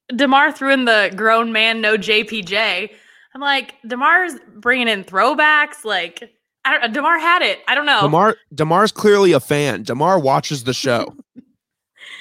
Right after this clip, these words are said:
Speaker 2: You
Speaker 1: DeMar
Speaker 2: think
Speaker 1: knows
Speaker 2: J P J,
Speaker 1: what's up.
Speaker 2: you think J P J's watching it at home and he's just like, "Come on, man." <laughs>
Speaker 1: He's like, "What could have been?"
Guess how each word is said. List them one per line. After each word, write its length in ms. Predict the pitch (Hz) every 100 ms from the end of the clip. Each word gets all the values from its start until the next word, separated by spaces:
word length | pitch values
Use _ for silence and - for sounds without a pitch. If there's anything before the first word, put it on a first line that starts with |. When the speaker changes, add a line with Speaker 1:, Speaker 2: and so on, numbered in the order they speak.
| - - _ _ _ -
Speaker 2:
You 80 | 220
Speaker 1:
DeMar 260 | 247 269
Speaker 2:
think 20 |
Speaker 1:
knows 200 | 277 247
Speaker 2:
J 60 | 254
P 40 | 202
J, 40 |
Speaker 1:
what's 80 | 185 -
up. 120 | - 190 _ _ _ _
Speaker 2:
you 100 | 151
think 220 | - 254
J 180 | 143 147
P 160 | 143 -
J's 300 | 131 127 131
watching 360 | 120 117 123 139
it 80 | 131
at 140 | 117
home 180 | 120 127
and 60 | 131
he's 140 | 127
just 120 | 131
like, 140 | 127 131
"Come 220 | - 269
on, 260 | 117 - 117
man." 500 | 147 82 85 170 160 - - 190 - _
<laughs> 600 | - 262 - - 311 294
Speaker 1:
He's 200 | 247 262
like, 220 | 214 220
"What 200 | 240 233
could 200 | 294 330
have 100 | 277
been?" 540 | 220 262 330 262 214